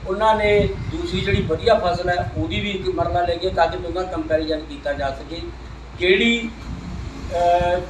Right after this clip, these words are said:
ਕਿੰਨੀ ਫਸਲ ਵਧੀਆ ਦੀ ਹੋਈ ਹੈ, ਜਿਹੜੀ ਇਹਨਾਂ ਦੀ ਹੈ ਕਿੰਨੀ ਮਾੜੀ ਹੋਈ, ਕੀ ਝੋਹੂ ਕੁਛ ਨਿਕਲਿਆ ਜਾਂ ਨਹੀਂ ਨਿਕਲਿਆ। ਤੁਹਾਨੂੰ ਮੈਂ ਨਾਲ ਨਾਲ ਇਹ ਤਸਵੀਰਾਂ ਵੀ ਦਿਖਾ ਰਿਹਾ ਜਿਹੜੀਆਂ ਮਤਲਬ ਕਿ ਇਹਨਾਂ ਨੇ ਬੀਜੀ ਹੋਈ ਹੈ ਫਸਲ, ਦੇਖੋ ਕਿੰਨੀ ਗਰੋਥ ਕੀਤੀ ਹੋਈ ਹੈ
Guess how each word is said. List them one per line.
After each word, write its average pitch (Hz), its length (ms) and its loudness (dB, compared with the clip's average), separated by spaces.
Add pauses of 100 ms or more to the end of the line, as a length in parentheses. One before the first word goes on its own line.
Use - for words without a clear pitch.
ਕਿੰਨੀ 214 300 2
ਫਸਲ 190 640 4
ਵਧੀਆ 202 280 0
ਦੀ 196 100 -2
ਹੋਈ 185 220 -2
ਹੈ, 196 80 -2
ਜਿਹੜੀ 202 180 -4
ਇਹਨਾਂ 190 300 0
ਦੀ 190 120 -2
ਹੈ 208 60 0
ਕਿੰਨੀ 185 340 -2
ਮਾੜੀ 156 320 0
ਹੋਈ, 175 100 -2
ਕੀ - 300 -8
ਝੋਹੂ 196 220 -4 (120)
ਕੁਛ 160 140 -10
ਨਿਕਲਿਆ 190 480 -2 (140)
ਜਾਂ - 120 -2
ਨਹੀਂ 135 140 -8
ਨਿਕਲਿਆ। - 440 -4 (640)
ਤੁਹਾਨੂੰ 240 220 6
ਮੈਂ 262 120 4
ਨਾਲ 202 360 8
ਨਾਲ 226 180 8
ਇਹ 233 180 4
ਤਸਵੀਰਾਂ 190 480 4
ਵੀ 208 80 0
ਦਿਖਾ 220 360 2
ਰਿਹਾ 196 120 4
ਜਿਹੜੀਆਂ 208 500 4 (540)
ਮਤਲਬ 196 320 0
ਕਿ 208 120 -2 (460)
ਇਹਨਾਂ 196 340 0
ਨੇ 214 60 0
ਬੀਜੀ - 380 -6
ਹੋਈ 185 260 4
ਹੈ 196 360 6
ਫਸਲ, 165 200 2
ਦੇਖੋ 180 280 -2
ਕਿੰਨੀ 175 260 -6
ਗਰੋਥ 170 320 0
ਕੀਤੀ - 320 -14
ਹੋਈ 170 220 -2
ਹੈ 175 180 0